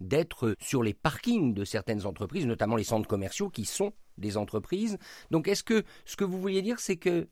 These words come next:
malheureusement peut-être en France, l'entreprise devient l'otage de rapports de force sociaux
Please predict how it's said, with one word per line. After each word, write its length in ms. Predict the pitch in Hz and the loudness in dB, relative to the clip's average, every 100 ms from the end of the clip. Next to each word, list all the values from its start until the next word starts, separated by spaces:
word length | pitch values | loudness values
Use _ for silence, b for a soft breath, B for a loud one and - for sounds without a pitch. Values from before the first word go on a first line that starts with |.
| - | -10
malheureusement 800 | - 147 175 196 202 196 180 196 | -2 2 4 6 6 6 4 0
peut-être 360 | 180 180 170 - | -2 -2 -2 -2
en 80 | 165 | -2
France, 280 | 202 214 175 | -2 -4 -2
l'entreprise 540 | 170 - 165 208 185 | -2 -2 -6 -6 0
devient 320 | 165 143 151 | 2 4 4
l'otage 460 | 151 170 170 196 190 | 4 2 2 0 2
de 80 | 160 | 2
rapports 380 | 139 151 165 156 | 2 0 -2 -2
de 100 | 147 | -4
force 340 | 151 - 147 | -6 -8 -8
sociaux 480 | 139 151 - 170 | -4 -6 -2 0